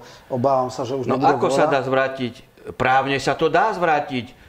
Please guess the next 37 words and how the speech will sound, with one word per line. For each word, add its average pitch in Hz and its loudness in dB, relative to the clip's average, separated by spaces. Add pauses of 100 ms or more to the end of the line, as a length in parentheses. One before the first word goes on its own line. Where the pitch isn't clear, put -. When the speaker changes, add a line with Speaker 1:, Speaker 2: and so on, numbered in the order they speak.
(120)
Speaker 2:
ale 123 2
veď 151 0
vám 160 4
hovorím, 190 0
že 156 0
zrušili 170 0
súdnictvo, 143 -2
pán 151 0
redaktor. 147 -2
Speaker 1:
Ja 151 2
to 165 0
Speaker 2:
Oni 208 2
Speaker 1:
chápem. 185 2
Speaker 2:
zrušili. 240 0 (500)
Speaker 1:
No 165 -2
len, 170 0
Speaker 2:
Oni 180 0
Speaker 1:
e, 160 -8
ja 170 2
už 165 -2
nie 185 -2
som - -4
taký 165 -2
naivný, 156 -2
aby 147 -2
som 147 -6
si - -10
myslel, 151 -6
že 135 -4
vždycky 143 -6
právo 139 0
vyhrá, 127 -2
hej? 120 -8
Speaker 2:
Hej. 131 -6
Speaker 1:
Takže 135 0 (260)
ja, 143 0
e, 160 0